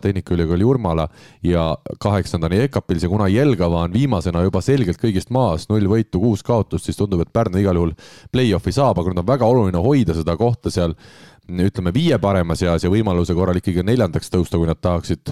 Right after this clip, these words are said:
tänavu Balti liigas poolfinaali pääseda ja veerandfinaalis meie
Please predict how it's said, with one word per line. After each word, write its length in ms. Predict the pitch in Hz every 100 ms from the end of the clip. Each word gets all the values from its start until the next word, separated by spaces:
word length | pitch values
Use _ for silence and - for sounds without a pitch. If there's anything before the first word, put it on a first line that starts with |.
| -
tänavu 280 | 90 90 82
Balti 280 | 95 87 85
liigas 420 | 85 82 78 - 85 78 - - -
poolfinaali 680 | 98 92 85 82 80 78 80
pääseda 440 | 110 98 76 78
ja 60 | 78
veerandfinaalis 560 | 90 80 - 82 80 85
meie 260 | 87 80